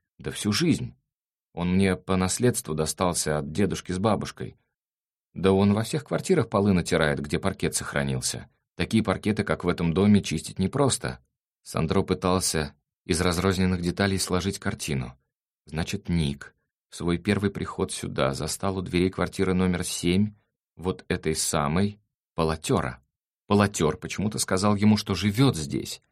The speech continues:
а не приходит натирать полы, после чего позвонил в полицию и набрехал,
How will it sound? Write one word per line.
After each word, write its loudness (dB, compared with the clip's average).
а 0
не 4
приходит -2
натирать -4
полы, 0
после 0
чего 2
позвонил 2
в -12
полицию 0
и 6
набрехал, 0